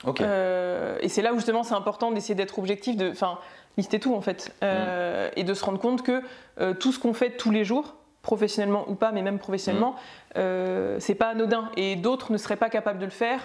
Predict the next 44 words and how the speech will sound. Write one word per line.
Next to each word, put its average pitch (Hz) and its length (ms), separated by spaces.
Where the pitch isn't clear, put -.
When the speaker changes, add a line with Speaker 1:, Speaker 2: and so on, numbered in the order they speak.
Speaker 2:
ou 202 100
pas 220 340
capables 208 280
de 208 60
le 202 60
faire 214 280
aussi 220 280
bien, 226 320
ou 214 200
avec 190 300
aussi 202 220
peu 220 120
de 214 60
ressources, 220 560
ou 202 40
en 196 80
étant 196 200
aussi 196 180
à 196 60
l'aise, 208 140
Speaker 1:
Mm. - 20
Speaker 2:
et 190 40
cetera. - 280
Donc, 196 300
euh, 196 340
j'ai 202 380
noté 202 380
ce 196 100
que 233 80
je 226 60
savais 202 180
faire, 220 220
ce - 180
que 208 160
j'avais 196 180
envie 190 140
de 190 60
faire, 247 140
Speaker 1:
Ouais. 87 140
Speaker 2:
ce - 80
qui 226 60
a 202 40
évolué 202 260
aussi, 202 240